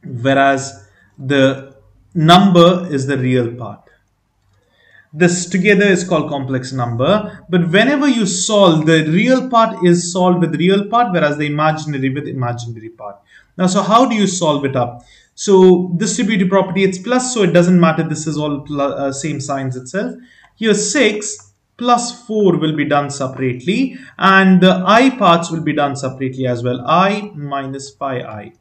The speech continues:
So what would be the answer? It would be ten.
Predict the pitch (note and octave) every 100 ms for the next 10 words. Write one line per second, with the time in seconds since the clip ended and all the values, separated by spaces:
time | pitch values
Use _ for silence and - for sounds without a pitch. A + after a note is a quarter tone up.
0 | _ _ _ _ _ _ _ _ _ -
1 | - E3+ E3 E3+ F#3 F#3+ F#3+ F3 F#3 F#3
2 | F#3 F#3 F#3 G3+ D#3 D#3+ E3+ - A3+ A3
3 | F3+ F3+ C4+ C4+